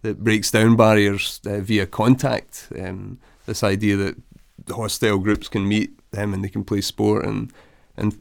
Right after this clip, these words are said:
funnily enough, you mentioned the Indigenous Australians. Uh, I wrote a lot about that in the book about anthropology and sport.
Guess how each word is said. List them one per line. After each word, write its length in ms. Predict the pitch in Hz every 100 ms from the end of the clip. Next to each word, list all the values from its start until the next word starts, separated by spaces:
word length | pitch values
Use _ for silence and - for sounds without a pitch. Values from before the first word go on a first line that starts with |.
| -
funnily 300 | 127 117 101
enough, 240 | 104 -
you 60 | 104
mentioned 560 | 104 107 - 107 107 - - - -
the 220 | 107 104
Indigenous 640 | 104 101 107 107 110 101
Australians. 640 | 104 - 104 131 147 120 117
Uh, 220 | 104 110 107 117
I 100 | -
wrote 220 | 113 113
a 40 | 104
lot 180 | 110
about 220 | 87 95 -
that 200 | 107 -
in 280 | 101 107 - _ _ _ _ -
the 100 | 107
book 240 | 110 113
about 340 | 104 104 101 -
anthropology 760 | 110 101 101 - 110 131 135
and 120 | 113 107
sport. 420 | - 107 104